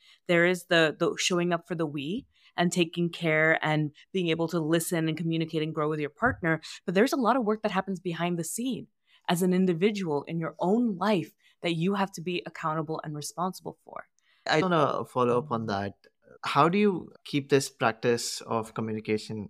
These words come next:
Speaker 2: healthy, consistent? Like, once you figured out the problem, you moved away, you found that peace, that solitude, that space where you and your partner can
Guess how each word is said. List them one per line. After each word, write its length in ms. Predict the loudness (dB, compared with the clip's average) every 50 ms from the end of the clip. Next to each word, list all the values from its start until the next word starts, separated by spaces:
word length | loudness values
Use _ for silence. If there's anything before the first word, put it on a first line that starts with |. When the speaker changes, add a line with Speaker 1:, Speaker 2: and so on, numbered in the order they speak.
| _ _
Speaker 2:
healthy, 720 | -20 -12 -4 -2 -2 -2 -2 -2 -4 -4 -6 -8 -12 -18 _ _ _ _ _ _ _ _ _ -2
consistent? 480 | -2 0 2 2 0 0 0 -6 -8 -8 _ _ _ _ _ _ _ _ _ _ -4
Like, 140 | -4 0
once 240 | 2 0 0 2 2
you 120 | 0 0 0
figured 280 | 0 -2 0 0 2
out 180 | 2 2 2 0
the 100 | -4 -6
problem, 580 | -2 0 0 0 0 0 0 -2 -2 -2 -4
you 140 | -6 -6 -6
moved 280 | -4 -4 -4 -4 -4 -4
away, 360 | 0 0 2 2 2 0 0
you 180 | 0 -2 -2 -4
found 420 | -4 -2 0 0 0 0 0 2
that 280 | 2 2 0 -2 -6 _ _ _ _ _ _ _ _ 0
peace, 500 | 4 4 4 4 4 2 0 -2 -6 -4
that 420 | 0 2 2 2 2 -2 -4 -10
solitude, 800 | -6 -2 -2 0 0 -2 -4 -4 -4 -4 -2 -2 -2 -2 -4 -6 -8 _ _ -4
that 240 | -2 -2 -2 -2
space 460 | -6 -12 _ 0 0 2 2 0 0 0
where 100 | 0 0
you 280 | 2 0 0 0 0
and 100 | -2 -2
your 100 | -4 -6
partner 360 | -2 0 -2 -2 0 -4 -10
can 380 | -8 -4 -4 -4 -2 -4 -6 -8